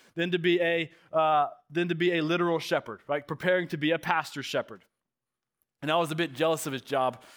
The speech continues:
um, more in theory than in practice, I think, because he didn't really get paid very well,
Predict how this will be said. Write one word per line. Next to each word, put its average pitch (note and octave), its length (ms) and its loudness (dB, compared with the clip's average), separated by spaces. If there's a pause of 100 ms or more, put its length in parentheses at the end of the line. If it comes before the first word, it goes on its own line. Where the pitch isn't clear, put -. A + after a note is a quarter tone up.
(380)
um, B2+ 400 0 (1000)
more F3+ 200 0
in D3+ 100 -2
theory D#3 340 0
than C3 160 -6
in A#2 60 -8
practice, B2+ 540 -6
I A#2 60 -10
think, A#2+ 340 -6
because B2 460 -10
he C#3 80 -10
didn't C#3+ 160 -6
really C3 140 -4
get B2 120 -6
paid C3 200 -6
very B2 120 -4
well, A#2+ 340 -2